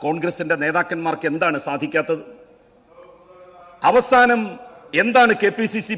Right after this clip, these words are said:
പ്രസിഡന്റ് പറഞ്ഞത്? അദ്ദേഹം പറഞ്ഞത്, "വിജയനെ സംബന്ധിക്കുന്ന കാര്യങ്ങൾ ഞങ്ങൾ അന്വേഷിക്കും." അവസാനം ഗോവിന്ദൻ മാസ്റ്റർക്ക് പറയേണ്ടി വന്നില്ലേ, "കോൺഗ്രസെ, നിങ്ങൾ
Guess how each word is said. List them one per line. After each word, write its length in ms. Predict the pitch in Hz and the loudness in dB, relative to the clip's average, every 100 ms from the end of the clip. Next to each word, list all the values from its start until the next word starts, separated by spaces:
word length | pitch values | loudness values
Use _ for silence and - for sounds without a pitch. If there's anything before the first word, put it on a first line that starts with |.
| 180 | -2
പ്രസിഡന്റ് 400 | 175 208 220 220 | 0 0 2 0
പറഞ്ഞത്? 400 | 226 226 233 220 - - - - _ _ _ _ _ 139 | 0 -2 -2 -4 -12 -20 -20 -20 _ _ _ _ _ -6
അദ്ദേഹം 320 | 143 170 190 | -2 0 0
പറഞ്ഞത്, 500 | 185 190 208 233 262 - - - - _ _ _ _ _ _ _ _ _ _ _ _ | 0 0 0 0 0 -6 -20 -20 -20 _ _ _ _ _ _ _ _ _ _ _ _
"വിജയനെ 560 | 151 202 262 247 226 202 | -2 4 6 6 4 0
സംബന്ധിക്കുന്ന 720 | 202 190 185 170 175 175 175 | -2 -2 -4 -6 -6 -2 0
കാര്യങ്ങൾ 360 | 165 160 160 160 | 2 0 0 -4
ഞങ്ങൾ 280 | 147 147 147 | -4 -4 -2
അന്വേഷിക്കും." 600 | 135 139 - 120 123 95 - - - | -2 -4 -6 -10 -12 -12 -20 -14 -4
അവസാനം 680 | 147 202 - 208 202 190 - - | -2 -2 2 2 2 -2 -10 -8
ഗോവിന്ദൻ 440 | 120 208 233 220 208 | 4 4 4 2 2
മാസ്റ്റർക്ക് 440 | 202 - 196 196 202 | -2 -4 -6 -2 2
പറയേണ്ടി 340 | 208 226 214 | 4 4 2
വന്നില്ലേ, 360 | 214 202 190 160 | 0 0 0 0
"കോൺഗ്രസെ, 600 | - 226 220 226 - 226 | 0 0 2 0 2 2
നിങ്ങൾ 460 | 220 247 277 185 | 2 2 4 2